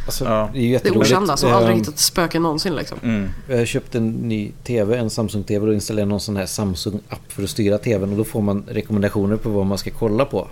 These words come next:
Speaker 1: på T V.
Speaker 2: Mm.
Speaker 1: Och för ett tag sedan dök det upp Kvällens höjdpunkter,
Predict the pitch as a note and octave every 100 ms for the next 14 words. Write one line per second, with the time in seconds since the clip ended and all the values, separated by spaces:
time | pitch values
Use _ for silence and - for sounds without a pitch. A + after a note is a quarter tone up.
0 | - - - G#2 F#2 F#2 G2+ A#2 G#2 A2+
1 | - A#2 G2+ A2 F2+ G2+ G2 G#2 G#2 G2
2 | - F#3+ F#3 E3 D#3+ - B2 -